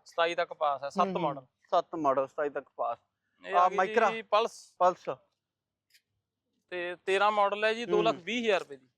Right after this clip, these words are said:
Speaker 2: ਲਓ ਜੀ, ਦੋ ਲੱਖ ਤੇ ਵੀਹ ਹਜ਼ਾਰ ਰੁਪਈਆਂ ਦੀ।
Speaker 1: ਡੀਜ਼ਲ।
Speaker 2: Innova।
Speaker 1: Innova ਬਹੁਤ
Speaker 2: ਛਿਆਸੀ
Speaker 1: ਸੋਹਣੀ ਕਾਰ ਆ,
Speaker 2: ਨੰਬਰ।
Speaker 1: ਦੇਖੋ।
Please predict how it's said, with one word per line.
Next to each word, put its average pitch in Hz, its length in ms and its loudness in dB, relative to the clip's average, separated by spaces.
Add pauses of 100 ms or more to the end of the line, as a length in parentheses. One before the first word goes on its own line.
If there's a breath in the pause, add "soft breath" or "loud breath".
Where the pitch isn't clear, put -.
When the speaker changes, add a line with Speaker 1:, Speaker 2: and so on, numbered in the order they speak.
Speaker 2:
ਲਓ 160 220 4
ਜੀ, 143 60 -4
ਦੋ 165 220 0
ਲੱਖ 170 240 0
ਤੇ 202 140 -2
ਵੀਹ 202 280 -6
ਹਜ਼ਾਰ 196 200 2
ਰੁਪਈਆਂ 135 200 -8
ਦੀ। 127 60 -6
Speaker 1:
ਡੀਜ਼ਲ। 170 260 0 (360)
Speaker 2:
Innova। 202 460 4 (480)
Speaker 1:
Innova 175 120 -2
ਬਹੁਤ 196 140 4
Speaker 2:
ਛਿਆਸੀ 220 280 4
Speaker 1:
ਸੋਹਣੀ 202 220 0
ਕਾਰ 175 80 0
ਆ, 170 60 2
Speaker 2:
ਨੰਬਰ। 160 160 2
Speaker 1:
ਦੇਖੋ। 143 340 -14